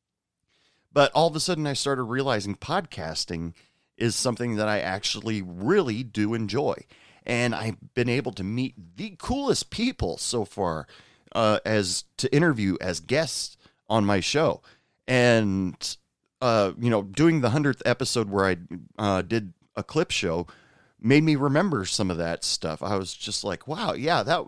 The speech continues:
that was a really cool conversation. That, that person was just awesome to sit and talk to."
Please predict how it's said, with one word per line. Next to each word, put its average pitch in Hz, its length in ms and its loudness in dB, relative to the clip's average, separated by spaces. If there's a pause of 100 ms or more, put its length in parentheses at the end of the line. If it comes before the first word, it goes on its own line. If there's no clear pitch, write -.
that 135 260 -2
was 131 120 -6
a 113 40 -10
really 117 200 -4
cool 113 200 -6
conversation. 104 760 -4
That, 175 220 -2 (520)
that 123 200 0
person 127 560 -4
was 104 320 -2
just - 360 -6 (100)
awesome 120 440 -2
to 107 60 -6
sit - 200 -6
and 107 120 -10
talk 160 300 -4
to." - 160 -10